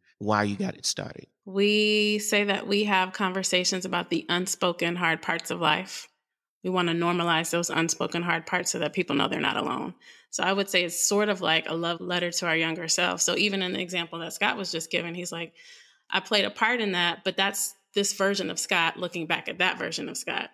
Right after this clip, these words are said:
Speaker 2: right? So we can, we get all of this awareness and, you know, therapeutic practice, and then we're like, "Oh, why didn't my younger self show up that way when they just didn't really know how to?" And so, so in a way, a letter to our younger selves, like,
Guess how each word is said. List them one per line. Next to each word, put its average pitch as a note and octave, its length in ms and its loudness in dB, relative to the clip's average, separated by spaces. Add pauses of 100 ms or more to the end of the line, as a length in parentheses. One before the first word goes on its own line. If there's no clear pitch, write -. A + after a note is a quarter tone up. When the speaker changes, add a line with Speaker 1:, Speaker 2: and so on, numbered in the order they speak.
Speaker 2:
right? F#3 200 2
So F#3 120 2
we G3 120 -2
can, F3 240 0 (300)
we G3+ 80 2
get G#3+ 160 4
all G3+ 160 4
of F#3+ 80 -4
this F#3+ 180 -2
awareness F3+ 600 -2
and, E3 320 -4
you F#3 120 -6
know, E3+ 220 -4
therapeutic F#3+ 520 -2
practice, F#3 440 0
and F3+ 100 -4
then F3+ 140 -4
we're F3+ 60 -6
like, F3+ 180 -2
"Oh, B3+ 80 2
why A3 220 4
didn't G3+ 180 0
my F3+ 80 4
younger F3+ 300 0
self E3+ 280 -2
show F3 260 2
up F#3+ 160 -4
that G#3 180 0
way G3+ 180 0
when F#3 140 -4
they F3 100 -2
just E3+ 300 -6
didn't F3 180 -4
really F3 200 -6
know E3 180 -4
how F3+ 220 0 (100)
to?" A#3 260 2 (380)
And G3+ 120 -2
so, A3 140 2
so G#3 260 -2
in G3+ 140 2
a F#3 80 -2
way, G3+ 320 4
a F#3+ 80 2
letter F#3 240 0
to F#3 220 -2
our F3+ 100 -2
younger E3+ 320 -6
selves, F#3+ 440 -4
like, F3 200 -4